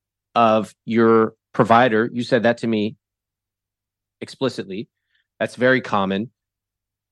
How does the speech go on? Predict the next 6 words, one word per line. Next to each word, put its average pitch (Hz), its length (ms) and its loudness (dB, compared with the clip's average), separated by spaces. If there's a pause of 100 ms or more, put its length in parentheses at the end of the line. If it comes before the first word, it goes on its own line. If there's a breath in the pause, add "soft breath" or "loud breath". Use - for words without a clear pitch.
(140)
You 123 380 -4
are 127 200 2
the 113 200 2 (140)
protector - 1300 -2 (460)
against 143 840 0 (1120)
stress, - 960 -16